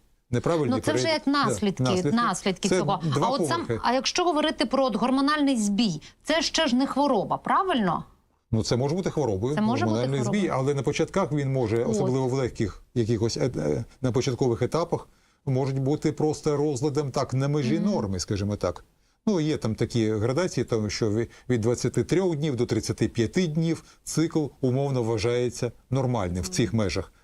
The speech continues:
Speaker 1: Не обов'язково рівно двадцять вісім, як це в підручниках, е, написано. Але коли коротше двадцяти трьох і бу-, довше тридцяти п'яти, то це вже патологія. І коли мова йде та про один-два дні туди-сюди, то, звичайно, ми на межі десь знаходимось
Speaker 2: Мгм.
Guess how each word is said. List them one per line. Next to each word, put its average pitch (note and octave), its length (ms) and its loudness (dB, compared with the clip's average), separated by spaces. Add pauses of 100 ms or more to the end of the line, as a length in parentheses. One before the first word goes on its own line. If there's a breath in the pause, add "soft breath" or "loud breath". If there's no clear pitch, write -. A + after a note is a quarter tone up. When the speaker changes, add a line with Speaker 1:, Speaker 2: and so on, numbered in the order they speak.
(100)
Speaker 1:
Не B2 120 2
обов'язково C#3 440 0
рівно A#2 240 0
двадцять A2 380 -2
вісім, D#3 260 0
як A#2 220 0
це A2 200 0 (360 soft breath)
в - 40 -20
підручниках, B2 680 0 (200)
е, B2+ 120 2
написано. G2 560 -4 (260 soft breath)
Але C3 260 0
коли B2 280 -2
коротше B2 380 -2
двадцяти G#2+ 400 -2
трьох F3+ 300 0
і B2 100 0
бу-, A2+ 140 -2
довше A2+ 460 0
тридцяти A2+ 360 0
п'яти, F3 360 0 (120)
то B2 100 0
це F3 120 0
вже C3 160 0
патологія. F#2+ 560 -2 (200 soft breath)
І C#3+ 80 2
коли C#3+ 200 2
мова C#3 220 0
йде B2+ 140 0
та B2+ 160 -2
про C3+ 160 0
один-два B2+ 400 0
дні B2 180 -2
туди-сюди, D3 560 0
то, F#3+ 200 0
звичайно, D3+ 480 0 (220 loud breath)
ми C#3+ 140 2
на C3+ 120 0
межі A#2 300 0
десь F#2+ 240 0
знаходимось A2 520 2
Speaker 2:
Мгм. A3+ 80 -2